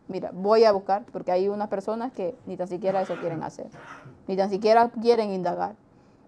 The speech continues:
y poner en oración ese tema, ser como los berianos, ¿no?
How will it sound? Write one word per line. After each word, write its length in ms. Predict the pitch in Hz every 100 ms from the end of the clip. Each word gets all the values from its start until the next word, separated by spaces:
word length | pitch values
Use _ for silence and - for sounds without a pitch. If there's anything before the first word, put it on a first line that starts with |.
| -
y 80 | 190
poner 380 | 190 202 214 220
en 120 | 214
oración 520 | 214 190 196 233 226
ese 200 | 214 196
tema, 440 | 208 233 254 247
ser 200 | 226 214
como 200 | 196 196
los 120 | 185 180
berianos, 460 | 175 185 190 175
¿no? 160 | 190